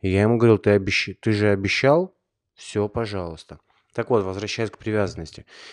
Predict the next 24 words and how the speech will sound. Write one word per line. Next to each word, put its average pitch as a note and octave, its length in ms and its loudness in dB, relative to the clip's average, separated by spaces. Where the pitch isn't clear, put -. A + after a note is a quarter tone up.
И B2 40 -8
всё, - 200 4
я G3+ 80 6
подхожу, E3 440 0
трачу C#3 320 0
несколько B2 400 0
времени, B2 360 2
чтоб G#2 240 -6
завладеть G#2+ 460 -2
его G2+ 140 -4
вниманием, G#2+ 640 -8
там: F2 280 -16
«Расскажи G2 380 -10
мне, C#3+ 140 -6
что - 160 -6
это G2+ 80 -10
за F#2+ 140 -6
рисунок», G2 680 -6
или F2 120 -16
«Как - 220 -2
у A#2+ 40 -6
тебя G#2+ 140 -8
классно G#2+ 320 -6
получилось». G2 760 -4